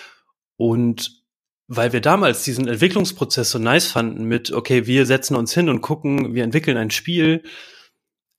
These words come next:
Wie verknüpfen wir eigentlich die Spielmechanik, das Game Design mit dem Inhalt?" Und das war für uns eine ganz krasse Aushandlungsfrage, die uns immer wieder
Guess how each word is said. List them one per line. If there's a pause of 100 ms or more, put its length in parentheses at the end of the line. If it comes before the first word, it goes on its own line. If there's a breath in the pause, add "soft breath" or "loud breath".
(760)
Wie
verknüpfen
wir
eigentlich
die
Spielmechanik,
das
Game
Design
mit
dem
Inhalt?"
Und
das
war
für
uns
eine
ganz
krasse
Aushandlungsfrage,
die
uns
immer
wieder